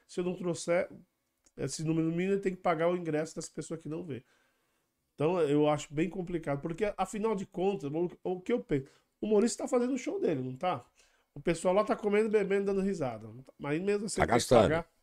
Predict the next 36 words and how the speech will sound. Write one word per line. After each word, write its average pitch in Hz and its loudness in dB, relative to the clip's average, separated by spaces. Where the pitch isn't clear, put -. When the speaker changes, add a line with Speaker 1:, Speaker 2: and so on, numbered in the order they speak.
Speaker 1:
É. - -8
Mas 165 0
mesmo 214 4
assim, 208 -2
o - -4
cara 185 0
tem 165 -6
que 160 -10
pagar 165 0
porque 160 -6
ele 151 -2
não 151 -2
levou 147 2
uma 165 0
ou 139 0
duas 151 -2
Speaker 2:
É. 143 2
Speaker 1:
ou - -2
três 143 -4
pessoas. 135 -10
O 165 -2
número 254 2
que 233 -2
eu, 196 4
eu, 165 0
eu 151 2
já 180 2
ouvi, 190 -2
eu 170 -2
já 165 2
vi, 165 -8
é, 147 0
lugares 147 2
que - -10
estão 156 -4
cobrando. 147 -2